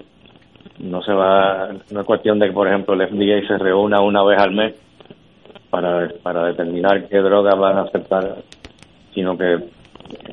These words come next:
se va a hacer de, de día a día, hasta el punto que están hablando ya que posiblemente antes de Navidades podamos tener por lo menos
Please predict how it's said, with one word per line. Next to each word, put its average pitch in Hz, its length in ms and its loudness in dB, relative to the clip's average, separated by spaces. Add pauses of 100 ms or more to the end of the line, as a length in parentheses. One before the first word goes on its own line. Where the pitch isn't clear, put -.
(160)
se 92 80 -4
va 92 160 4
a - 20 -10
hacer 113 320 0 (180)
de, 92 380 -6
de 90 140 2
día 101 200 4
a 107 40 4
día, 113 320 2 (840)
hasta - 200 -12
el 85 80 -8
punto 104 340 0
que 120 80 2
están 101 240 0
hablando 101 400 4
ya 101 220 4
que 104 140 2
posiblemente 104 1120 2 (380)
antes 92 280 -2
de 95 120 4
Navidades 95 640 4 (460)
podamos 98 380 0
tener 98 380 2
por 85 100 -8
lo 85 80 -4
menos 92 440 -2